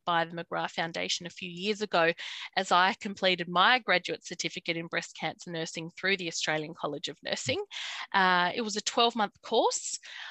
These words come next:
I was actually able to network with other breast care nurses, um, through the A C N, um, work. And I've since actually become really good friends with one of the other McGrath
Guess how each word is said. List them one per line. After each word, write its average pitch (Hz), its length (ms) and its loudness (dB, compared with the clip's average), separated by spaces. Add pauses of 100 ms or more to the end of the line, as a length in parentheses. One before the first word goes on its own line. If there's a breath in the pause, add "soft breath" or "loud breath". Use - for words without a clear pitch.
(180 loud breath)
I 214 160 6
was 214 220 2
actually 208 460 2
able 190 340 2
to 180 280 0
network 208 640 2 (120)
with 202 180 -4
other 185 240 4
breast - 300 -2
care 190 180 2
nurses, - 800 0
um, 180 440 -4 (280)
through 175 520 -2 (420 loud breath)
the 170 400 -4
A 185 100 4
C 185 260 0
N, 170 440 0
um, 175 360 -4 (360)
work. 320 400 4 (100)
And 180 500 4 (460 loud breath)
I've - 80 0
since - 400 2
actually 214 360 2
become 202 360 0
really 190 180 0
good 180 160 -6
friends 330 380 2
with 220 160 -6
one 214 140 2
of 202 100 2
the 196 140 2
other 277 180 6
McGrath 190 560 4